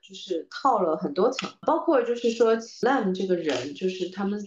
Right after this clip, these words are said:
整个 Slow Horse 的这个队长和他的爷爷之间，其实也是有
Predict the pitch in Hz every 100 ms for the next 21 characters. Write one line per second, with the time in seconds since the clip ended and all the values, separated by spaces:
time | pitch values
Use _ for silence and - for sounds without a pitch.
0 | - 156 160 185 175 160 - - - 214
1 | 233 214 180 - 151 147 180 165 143 -
2 | - 214 190 180 156 - _ - 170 165
3 | 175 220 202 185 170 123 175 214 185 147
4 | 156 147 165 - 165 180 165 - - 180